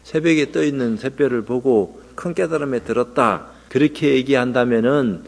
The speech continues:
한편으로는 맞는 말이지만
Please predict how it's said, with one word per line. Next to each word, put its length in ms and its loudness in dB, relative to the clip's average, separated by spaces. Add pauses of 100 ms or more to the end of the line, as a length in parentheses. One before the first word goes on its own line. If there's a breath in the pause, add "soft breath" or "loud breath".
(160)
한편으로는 800 -2
맞는 320 -2
말이지만 840 -2